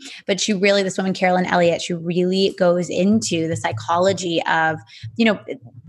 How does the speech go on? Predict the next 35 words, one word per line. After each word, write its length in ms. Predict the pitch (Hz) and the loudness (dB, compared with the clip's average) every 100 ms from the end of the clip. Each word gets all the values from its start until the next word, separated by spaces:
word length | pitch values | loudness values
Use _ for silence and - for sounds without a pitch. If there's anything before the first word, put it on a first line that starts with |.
| - | -2
the, 140 | 220 | -2
the, 840 | 180 214 196 190 - - - - 208 | 2 2 4 2 0 -6 -16 -14 -10
how 440 | - 196 196 208 | -2 2 4 4
we're 180 | 208 220 | 2 4
all 240 | 214 233 | 4 2
kinky 520 | 233 302 381 180 165 - | 2 0 0 -4 -4 -4
and 200 | 208 202 | -2 0
we 140 | 202 - | 0 0
all 220 | 185 208 | 0 0
get 280 | 180 185 185 | 2 2 4
off 380 | 190 220 - - - | 2 0 -6 -12 -6
to 420 | 160 143 151 190 - _ _ | -4 -4 -4 -6 -10 _ _
our 140 | 190 185 | 0 0
struggle, 680 | - - 175 165 160 180 - | 0 2 2 4 2 2 0
our 160 | 180 175 | -2 -2
suffering, 760 | - 175 156 165 160 165 202 - | 0 -2 0 -2 0 0 -2 0
our 160 | 185 | -2
challenges, 1000 | - - 165 165 170 156 143 156 226 254 - - - | -2 -4 -4 -2 -2 -2 -2 0 0 -2 -6 -6 0
our 160 | 202 | 2
victimhood, 840 | 190 180 180 185 160 160 165 202 254 - - | 2 0 2 0 2 2 2 0 -2 -6 0
right? 180 | 196 196 | 0 2
'Cause 140 | 202 | 0
we 120 | 214 - | 0 -2
all 280 | 170 156 170 | -2 0 0
have 340 | 185 294 320 | 2 0 2
it 100 | 185 | 0
and 120 | - 202 | 2 2
we 100 | 220 | 2
actually 420 | 226 - 277 277 - | -2 -4 -4 -4 -8
love 280 | 262 302 302 | -2 0 2
it. 180 | 294 190 208 | 2 2 -2
Like, 120 | 208 | -4
we 160 | 254 - | -6 -6
thrive 360 | 269 302 330 320 | -4 -2 0 0
off 180 | 294 | -2